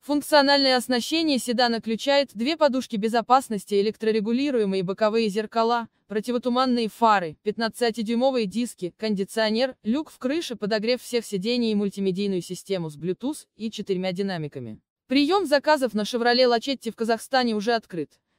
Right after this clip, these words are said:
Цены стартуют от семи миллионов девятисот девяносто тысяч тенге или миллион четыреста восемьдесят пять тысяч рублей по текущему курсу,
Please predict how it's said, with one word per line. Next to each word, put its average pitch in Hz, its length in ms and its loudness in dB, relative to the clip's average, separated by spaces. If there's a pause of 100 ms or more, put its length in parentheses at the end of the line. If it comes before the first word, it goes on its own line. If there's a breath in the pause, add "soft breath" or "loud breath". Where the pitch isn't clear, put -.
(100)
Цены 294 300 0
стартуют 269 520 -2
от 240 160 0
семи 214 240 0
миллионов 220 420 2
девятисот 208 540 -4
девяносто 220 480 -2
тысяч 247 340 -6
тенге 208 400 0
или 185 120 -2
миллион 214 340 0
четыреста 208 520 -6
восемьдесят 208 540 -4
пять 214 260 -4
тысяч 220 340 -6
рублей 208 320 -4
по 214 100 -6
текущему 202 500 -6
курсу, 175 480 -10